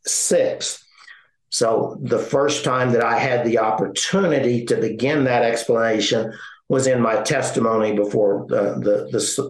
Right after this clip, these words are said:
uh, select committee. I then followed on when I had ti-, first had time, first had time after two years with the, the, uh, extensive a-, article in The Atlantic.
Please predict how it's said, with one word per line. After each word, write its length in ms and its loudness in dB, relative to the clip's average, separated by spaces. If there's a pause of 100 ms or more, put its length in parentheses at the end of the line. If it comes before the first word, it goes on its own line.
uh, 120 -4
select 440 0
committee. 680 2 (220)
I 160 2
then 440 0 (160)
followed 420 4
on 640 2 (180)
when 420 -2
I 160 0
had 360 0
ti-, 420 -2
first 320 0
had 320 0
time, 760 -2 (320)
first 240 2
had 260 0
time 560 -2 (160)
after 340 -2
two 220 0
years 720 -2 (160)
with 320 0
the, 380 2
the, 340 2
uh, 40 4 (120)
extensive 840 0
a-, 80 0
article 840 2
in 420 0
The 200 0
Atlantic. 800 0